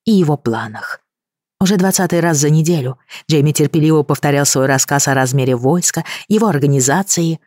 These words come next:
о вооружении — весьма бедном, о надеждах Карла на присоединение лорда Льюиса Гордона или Фаркухарсонов, о том, что сказал Гленгарри после Престон-Панса, что Камерон знает или думает о движении английских армий,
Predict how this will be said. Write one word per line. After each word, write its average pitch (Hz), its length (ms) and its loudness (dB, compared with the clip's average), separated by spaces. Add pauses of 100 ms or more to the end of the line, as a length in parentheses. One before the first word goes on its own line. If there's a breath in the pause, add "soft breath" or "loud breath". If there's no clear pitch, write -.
(160)
о 226 100 -2
вооружении — 170 840 2 (180)
весьма 165 380 2
бедном, 139 560 -2 (300 loud breath)
о 202 80 0
надеждах 208 440 2
Карла 202 280 0
на 185 100 2
присоединение 175 760 2
лорда 165 300 2
Льюиса 147 460 2
Гордона 175 560 2 (240 loud breath)
или 233 160 2
Фаркухарсонов, 175 1120 0 (380)
о - 80 -2
том, 254 160 2
что 240 140 0
сказал 214 340 0
Гленгарри 185 460 2
после 175 360 -2
Престон-Панса, 165 1080 0 (340)
что - 200 -4
Камерон 143 420 0
знает 151 460 0
или 139 160 2
думает 180 580 2 (180 loud breath)
о - 80 -2
движении 165 480 2
английских 156 600 0
армий, 147 540 0